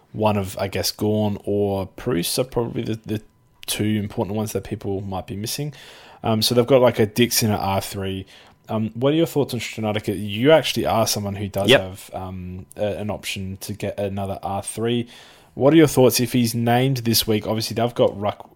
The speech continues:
Speaker 1: um, woes coming out of their ears. They're gonna have at least,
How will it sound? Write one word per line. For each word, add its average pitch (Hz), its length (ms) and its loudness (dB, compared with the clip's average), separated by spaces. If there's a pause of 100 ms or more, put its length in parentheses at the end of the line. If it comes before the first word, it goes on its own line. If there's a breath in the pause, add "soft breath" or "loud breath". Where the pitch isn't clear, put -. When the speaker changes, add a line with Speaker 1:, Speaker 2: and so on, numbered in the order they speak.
(120)
Speaker 1:
um, 98 440 -8
woes 101 300 -6
coming 98 300 -8
out 92 100 -6
of 95 60 -8
their 95 240 -6
ears. 113 380 0 (360 loud breath)
They're 110 140 0
gonna 110 160 0
have 104 260 -2
at 87 160 -6
least, 107 720 -4